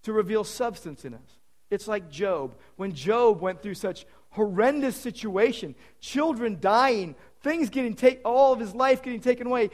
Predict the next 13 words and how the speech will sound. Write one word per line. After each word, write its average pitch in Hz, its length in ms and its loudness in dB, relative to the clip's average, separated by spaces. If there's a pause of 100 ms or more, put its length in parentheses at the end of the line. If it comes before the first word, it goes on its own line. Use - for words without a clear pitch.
(180)
even 262 220 -2
his 220 180 -2
health, 277 420 2 (960)
he 269 220 -4
said 226 340 -6
this. 202 220 -2
He 185 100 -12
said, 185 380 -2 (480)
"When 233 340 0
he 262 300 -2
has 247 320 -4
tried 233 580 -4
me, 147 360 -10